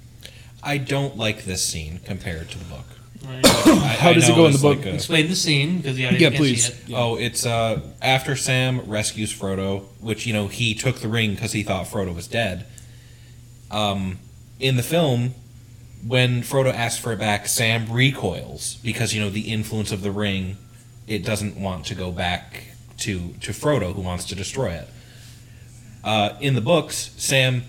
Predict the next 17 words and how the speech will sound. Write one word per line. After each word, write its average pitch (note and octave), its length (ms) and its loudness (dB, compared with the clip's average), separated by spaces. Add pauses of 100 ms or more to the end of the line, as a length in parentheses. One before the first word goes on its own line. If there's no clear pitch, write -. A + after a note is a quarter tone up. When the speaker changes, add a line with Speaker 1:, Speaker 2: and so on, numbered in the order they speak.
(140)
Speaker 1:
hands E3+ 480 0
it E3 120 -2
over, F#2 460 -2 (500)
no G2+ 200 0
problem, F2 520 -6 (260)
which G2+ 240 -4 (140)
I D#3 120 -4
cannot D3+ 340 -4
stress B2 280 -2
enough G#2 320 -4
is A#2+ 180 0
just - 180 -2
not A2+ 300 2
a C#3+ 60 2
thing A#2 320 0
that G2+ 140 -4
happens. - 680 -6